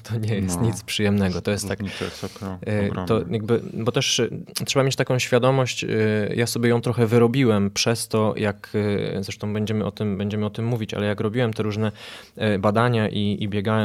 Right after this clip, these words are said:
Speaker 1: z, z miernikami, to jakby wiem mniej więcej, w których miejscach na przykład te mierniki pokazywały dwieście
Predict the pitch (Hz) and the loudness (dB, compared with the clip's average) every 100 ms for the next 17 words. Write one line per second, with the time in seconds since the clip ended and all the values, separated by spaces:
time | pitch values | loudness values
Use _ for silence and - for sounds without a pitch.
0 | 101 98 - - 104 98 - 92 98 117 | 0 -4 -6 -2 0 0 -2 -6 -4 0
1 | 110 107 110 - 113 101 123 139 117 110 | 2 2 -2 0 2 2 0 0 2 2
2 | - 107 101 107 107 - - - - 120 | 0 -4 -2 -2 -2 -6 -12 -14 -10 -4
3 | 113 131 139 - 117 117 113 127 131 120 | 2 2 2 0 -2 0 0 0 0 -4
4 | - - 127 107 113 110 113 101 104 - | -4 -2 0 0 0 0 -2 -4 -4 -4
5 | - 110 - 107 104 113 107 - 107 107 | -4 -4 -2 0 0 -2 -4 -6 -6 -4
6 | 104 104 104 98 104 104 - 123 139 | -2 0 0 0 0 0 0 2 0